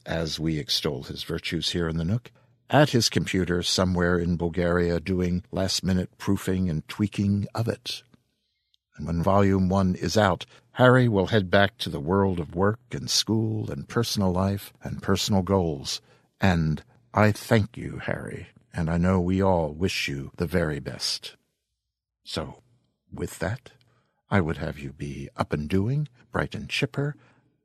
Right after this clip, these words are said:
I see the temperature has dropped since you arrived. It's into the forties now.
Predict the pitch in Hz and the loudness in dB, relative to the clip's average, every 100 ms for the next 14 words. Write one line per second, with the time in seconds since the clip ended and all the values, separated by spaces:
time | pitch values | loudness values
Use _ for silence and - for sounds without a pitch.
0 | _ - 80 80 80 80 - - 120 - | _ -6 -2 -2 -2 -6 -8 -8 -10 -8
1 | - - 90 80 76 73 - - - 147 | -4 -4 -2 -4 -4 -6 -10 -14 -8 -8
2 | 139 - - 73 67 64 67 - - 71 | -6 -8 -8 -10 -12 -12 -12 -12 -12 -12
3 | 101 - - 71 - 78 76 80 123 160 | -12 -10 -8 -6 -8 -6 -4 -2 -2 -2
4 | - _ - - _ _ _ 101 - - | -6 _ -20 -20 _ _ _ -14 -8 -6
5 | - - 90 90 90 104 - 131 165 - | -6 -6 -4 -2 0 -2 0 -2 0 -2
6 | - 76 62 - | -4 -6 -8 -12